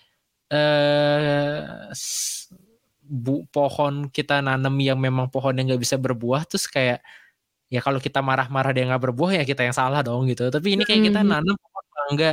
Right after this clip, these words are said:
Speaker 1: biji super bagus, tanahnya gembur itu. Tapi kok nggak berbuah-berbuah? <laughs> Keselnya kan di situ. <laughs>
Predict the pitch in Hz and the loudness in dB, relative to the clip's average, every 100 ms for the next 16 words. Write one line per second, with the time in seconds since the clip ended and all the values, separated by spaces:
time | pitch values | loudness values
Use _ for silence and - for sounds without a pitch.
0 | 139 139 135 165 - 139 _ 147 143 135 | 2 -2 0 -2 0 -4 _ -2 0 0
1 | 123 120 131 131 131 131 139 135 127 127 | 0 -2 -4 -2 -2 0 0 0 -2 0
2 | 131 131 135 - 135 123 135 131 165 208 | 0 -2 -6 -12 -8 -4 -4 -2 -2 -2
3 | - 277 - - - - - 214 202 165 | -2 -2 -4 -12 -20 -18 -10 0 0 2
4 | 160 147 147 147 147 165 214 180 160 - | 0 2 2 2 2 2 4 4 2 0
5 | - 784 - 170 156 175 156 165 - 151 | -4 -4 -4 -4 -4 -4 -4 -4 -2 -2
6 | 160 180 165 143 135 - _ 143 139 - | 0 -2 -2 -2 -2 -4 _ -8 -8 -14
7 | _ _ _ _ _ _ - - - 240 | _ _ _ _ _ _ -20 -18 -8 -6
8 | 233 - - - - - 151 - 147 151 | -4 -6 -10 -18 -10 -6 -6 -4 -8 -10
9 | _ _ - 262 294 285 240 196 131 | _ _ -8 -6 -2 0 2 0 -2